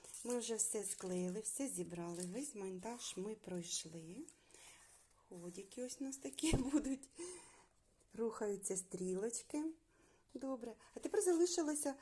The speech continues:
сама цікава частина, декоративна. Тут вже можна себе не стримувати. Можна прикрашати або якимись іграшками. До речі, як виготовити цього зайця, забігайця, є в мене майстер-клас вже зап-, записаний.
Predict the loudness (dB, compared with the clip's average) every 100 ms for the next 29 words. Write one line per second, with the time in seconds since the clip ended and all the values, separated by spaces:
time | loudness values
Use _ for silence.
0 | -10 0 4 4 4 0 0 0 0 0
1 | 4 6 6 6 2 2 2 0 0 0
2 | -2 4 6 6 4 2 2 0 -2 -2
3 | -2 -2 0 0 0 -2 -4 -12 -16 -16
4 | -14 -12 0 4 4 4 2 0 -2 -2
5 | -2 -2 -4 -10 -12 -14 -14 -8 -4 2
6 | 2 2 2 4 4 0 -4 -12 -16 -14
7 | -6 0 2 4 2 0 -2 0 0 -2
8 | -6 -16 -4 0 2 4 2 2 2 0
9 | 2 0 0 0 2 2 4 2 4 4
10 | 4 2 -4 -2 -2 -2 -2 -2 -2 -4
11 | -4 2 4 6 10 10 8 4 2 -2
12 | 2 0 0 -4 -6 -6 -6 -8 -8 -6
13 | -4 -2 -2 0 -2 -2